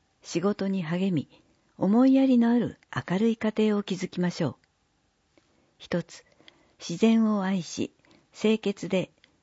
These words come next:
水と緑の美しい街を作りましょう。一つ、心を合わせ、未来に生きる若い力を伸ばしましょう。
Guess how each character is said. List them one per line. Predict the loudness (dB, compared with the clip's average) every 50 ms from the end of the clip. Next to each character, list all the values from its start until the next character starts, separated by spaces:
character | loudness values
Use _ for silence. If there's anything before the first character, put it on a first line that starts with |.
| _
水 | -2 -2 0 0 0 2
と | 2 2 4
緑 | 4 4 4 4 4 2 0
の | -2 -2 -2 -4
美 | -6 -10 -8 -6 -6 -6
し | -2 0 2 2
い | 4
街 | 2 0 -2 -4 -4 -4
を | -4 -4
作 | -4 -8 -12 -10 -6
り | -4 -2
ま | -2 -2
し | -2 -4 -4
ょ | -6 -6
う。 | -6 _ _ _ _ _ _ _ _ _ _ _ _ _ _ _ _ _ _ _ _ _ _ _ _
一 | -12 -6 -4 -4 -4
つ、 | -4 -8 -20 -20 _ _ _ _ _ _ _ _ _ _ _ _
心 | -2 0 4 6 6 6 6 6 4
を | 2 0 -2 -4
合 | -4
わ | -4 -4
せ、 | -6 -6 -6 -8 -8 _ _ _ _ _ _ _ _ _ _ _
未 | 4 6 6
来 | 6 6 4 2 0
に | -2 -4 -6
生 | -8 _
き | -8 -6 -6
る | -6 -8 -10 _ _ -6
若 | -4 -4 -4 0 0 0
い | 0 0
力 | -2 -6 -10 -6 -4 -2 -2 -2 -2 -4
を | -6
伸 | -8 -8
ば | -8 -8 -8
し | -6 -4 -4
ま | -2 -2
し | -4 -4 -6
ょ | -6
う。 | -6